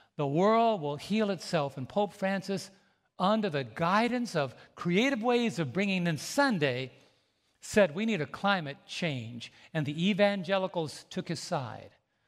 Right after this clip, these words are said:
Then, this is a picture of the speech that Brad Walker and I heard when we were there, invited by one of the local state senators.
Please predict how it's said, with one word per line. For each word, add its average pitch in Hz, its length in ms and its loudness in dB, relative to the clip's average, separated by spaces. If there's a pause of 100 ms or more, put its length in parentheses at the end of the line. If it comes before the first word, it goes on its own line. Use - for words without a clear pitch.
(220)
Then, 240 520 4 (340)
this 180 300 0
is 170 100 -4
a 170 60 -4
picture 202 320 0
of 151 100 -2
the 156 200 -2
speech - 400 -4
that 175 440 0
Brad 190 340 4
Walker 190 360 2
and 156 100 -4
I 165 160 2
heard 185 300 0
when 165 160 -2
we 190 120 0
were 185 200 2
there, 180 220 2
invited 175 600 0 (380)
by 175 220 6
one 170 180 -4
of 151 60 -8
the 151 80 -4
local 175 580 2
state 190 320 0
senators. 202 640 -2